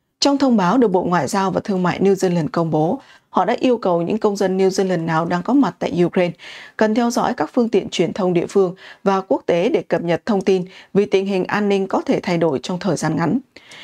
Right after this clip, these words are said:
Nếu xét thấy việc hiện diện tại đây là không cần thiết, công dân nên rời đi bằng phương tiện thương mại,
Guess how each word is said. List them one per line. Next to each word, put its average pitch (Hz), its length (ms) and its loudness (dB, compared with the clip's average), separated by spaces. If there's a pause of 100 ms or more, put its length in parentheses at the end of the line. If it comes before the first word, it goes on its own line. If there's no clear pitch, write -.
(160)
Nếu 208 200 4
xét 381 200 -2
thấy 226 220 2
việc 226 160 0
hiện - 180 0
diện - 200 -2
tại - 160 -2
đây 180 220 2
là 156 100 0
không 175 220 -2
cần 165 160 -2
thiết, 240 220 0 (340)
công 254 200 2
dân 247 220 2
nên 226 160 2
rời 185 200 2
đi 180 260 2 (100)
bằng 175 180 0
phương 190 220 0
tiện 175 160 -2
thương 226 240 0
mại, 175 200 0